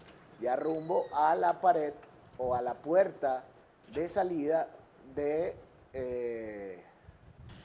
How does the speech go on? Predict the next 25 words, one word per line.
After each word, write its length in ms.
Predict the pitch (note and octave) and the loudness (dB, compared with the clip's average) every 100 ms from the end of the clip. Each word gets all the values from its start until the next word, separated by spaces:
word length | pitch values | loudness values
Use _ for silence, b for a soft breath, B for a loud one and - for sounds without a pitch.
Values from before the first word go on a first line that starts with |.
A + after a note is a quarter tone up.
| - - - - - | -16 -14 -12 -10 -4
de 200 | D3+ D3 | -2 2
la 280 | D3+ G3 - E3 - - - | 4 4 0 -6 -12 -20 -2
ochenta 480 | D#3+ D#3+ F#3 D3+ D3 | 0 2 0 2 2
y 40 | C#3+ | 4
dos 180 | D3+ | 2
con 180 | C#3+ F#3+ | 2 2
la 120 | E3+ | 2
treinta 280 | - D3 C3+ B2+ | 0 0 0 -2
y 20 | |
cinco. 320 | A2 B2+ A2 A#2+ | -4 -12 -6 0
Vamos 160 | E3+ | 0
a 20 | |
ponerle 240 | F#3+ F3+ F#3 | 0 -2 -2
un 100 | F#3+ | -4
momento 400 | F#3+ F#3+ F3+ F#3 | -4 -6 -2 0
ahí 140 | E3 | 2
en 120 | F3+ F3+ | 2 2
pantalla 380 | D#3+ F3+ E3+ E3 | 2 4 2 0
completa 420 | D3 D#3+ F#3+ F3 | -2 0 0 0
para 160 | D3+ C#3+ | 2 2
que 120 | D#3 | 2
lo 120 | C3 B2+ | 0 2
vea 160 | D3+ | 2
la 120 | F#3 D#3 | 2 0
gente. 380 | G3 G3+ G#3+ | -4 -6 -8